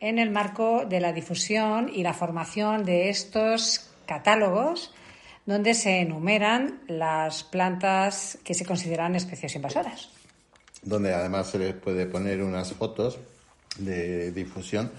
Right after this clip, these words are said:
Speaker 2: porque, oye, igual que nos, por ejemplo, en los ayuntamientos nos anuncian a todo bombo y platillo las fiestas del pueblo, pues nos pueden, eh, hacer una difusión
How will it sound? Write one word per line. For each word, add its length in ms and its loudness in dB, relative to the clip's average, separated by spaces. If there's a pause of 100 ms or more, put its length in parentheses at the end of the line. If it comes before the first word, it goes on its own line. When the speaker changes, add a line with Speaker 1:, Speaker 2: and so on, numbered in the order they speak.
(280)
Speaker 2:
porque, 300 -4
oye, 220 2
igual 300 -2
que 180 -2
nos, 460 -4 (640)
por 100 -2
ejemplo, 400 0
en 80 2
los 200 0
ayuntamientos 840 -2 (420)
nos 200 -4
anuncian 720 -2 (640)
a 100 -8
todo 360 -2
bombo 340 -2
y 60 -2
platillo 580 -4 (520)
las 220 -6
fiestas 520 -2
del 160 -2
pueblo, 600 2 (840)
pues 160 -2
nos 180 -4
pueden, 480 -4
eh, 560 0
hacer 280 -4
una 200 -2
difusión 680 -2